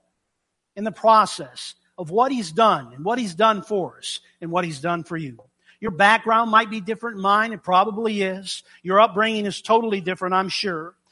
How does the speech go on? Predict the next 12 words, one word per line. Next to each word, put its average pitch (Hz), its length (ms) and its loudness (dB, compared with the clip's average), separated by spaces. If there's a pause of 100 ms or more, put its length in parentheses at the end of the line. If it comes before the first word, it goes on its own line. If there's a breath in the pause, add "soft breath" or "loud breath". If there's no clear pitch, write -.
(200 soft breath)
and 180 100 0
all 233 200 6
of 226 120 -2
those 233 240 4
things. 135 520 -4
But 175 80 -4
I 214 160 6
want 254 340 0
you 247 100 -6
to 240 80 -6
know 220 220 2
today, 175 500 -2